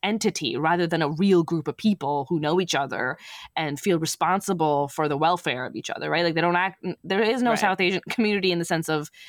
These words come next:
Speaker 1: uh, like, there, there is no broad umbrella group that connects all of us. There are individual South Asian communities, yes, you know,
Speaker 2: Right.
Speaker 1: like, specific local ones where people actually see each other and know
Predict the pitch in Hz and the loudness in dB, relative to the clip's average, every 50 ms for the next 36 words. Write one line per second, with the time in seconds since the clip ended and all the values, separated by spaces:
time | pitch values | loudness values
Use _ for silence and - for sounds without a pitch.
0 | - - - - - _ _ _ - - 165 160 160 156 156 156 151 156 151 - | -20 -20 -20 -20 -20 _ _ _ 0 2 4 4 6 6 4 4 4 4 2 0
1 | - - 170 160 143 - 160 - - 185 185 196 196 190 170 165 - 170 165 160 | -2 -2 -2 -2 0 0 -2 -2 0 0 0 0 0 0 0 0 2 4 4 4
2 | 170 165 160 151 131 143 165 214 254 247 202 175 160 - - 151 - - - 147 | 4 4 2 0 0 2 2 2 2 0 0 0 -2 0 -2 -4 -4 -4 -2 -2
3 | 143 139 - - 135 139 139 143 160 - - - 247 262 254 247 - - 254 247 | -2 -2 -2 -2 -2 -2 -2 -4 -4 -6 -2 0 2 2 2 0 0 0 2 4
4 | 233 220 180 160 214 226 214 294 311 294 - 226 190 180 - 170 156 151 156 147 | 4 4 2 2 0 2 2 2 0 2 2 2 0 2 2 0 0 0 0 -2
5 | 147 - 151 147 143 139 139 143 143 147 147 - 151 139 135 139 - - - - | -4 -4 -4 -4 -4 -4 -4 -4 -4 -4 -6 -6 -6 -4 -4 -4 -4 -6 -12 -14
6 | - _ - 160 151 143 139 151 151 151 - - - - 180 - 220 196 190 180 | -16 _ -8 -4 -4 -2 -2 -2 -4 -6 -8 -8 -4 -4 -2 0 0 0 0 0
7 | 175 170 165 175 185 - 233 190 170 143 135 147 165 160 151 - 165 - 143 143 | 2 2 2 2 2 2 2 2 2 2 0 0 0 0 -2 -2 -2 0 2 2
8 | 151 - - 131 135 - - - 165 190 220 190 - - 139 139 143 143 151 151 | 0 0 -2 -6 -6 -6 -6 -6 -4 -2 -2 -2 -2 -2 -2 -2 -2 -2 -4 -4
9 | 143 143 139 151 151 151 151 147 147 | -4 -4 -2 -2 0 0 0 0 -2